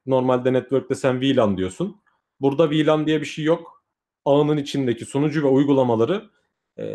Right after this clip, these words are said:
mikroperimeterlara bölüyorsun. Mikroperimeterden kastımız da şu aslında. Makaleyi yazan, e, kişinin mesela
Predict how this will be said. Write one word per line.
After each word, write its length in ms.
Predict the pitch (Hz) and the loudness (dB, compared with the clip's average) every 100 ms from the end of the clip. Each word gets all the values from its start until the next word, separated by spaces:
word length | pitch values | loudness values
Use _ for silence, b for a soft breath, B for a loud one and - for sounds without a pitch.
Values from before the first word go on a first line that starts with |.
| 53 55 55 55 | -8 -8 -8 -6
mikroperimeterlara 1000 | 127 139 165 156 160 156 147 147 143 143 | -6 0 2 4 4 4 2 2 4 4
bölüyorsun. 540 | 117 95 95 - 196 - _ _ _ - | 4 4 2 -2 -8 -10 _ _ _ -10
Mikroperimeterden 920 | 143 165 165 156 156 151 156 151 147 | 0 2 4 4 2 2 2 2 2
kastımız 500 | 156 143 143 139 131 | 0 -2 -2 -2 -2
da 80 | 143 | -2
şu 200 | - 143 | 0 0
aslında. 560 | - - 104 160 - _ _ _ _ _ | 0 -2 -2 -2 -4 _ _ _ _ _
Makaleyi 960 | 123 123 139 135 139 135 - 131 139 123 | -4 0 2 4 6 4 0 -4 -2 0
yazan, 400 | 123 135 135 - - | 2 0 -2 -10 -10
e, 400 | 113 104 98 101 - | -6 -4 -4 -6 -10
kişinin 460 | 127 - 113 135 | -10 -6 -4 -4
mesela 540 | 117 104 98 131 135 | -8 -6 -4 -2 -4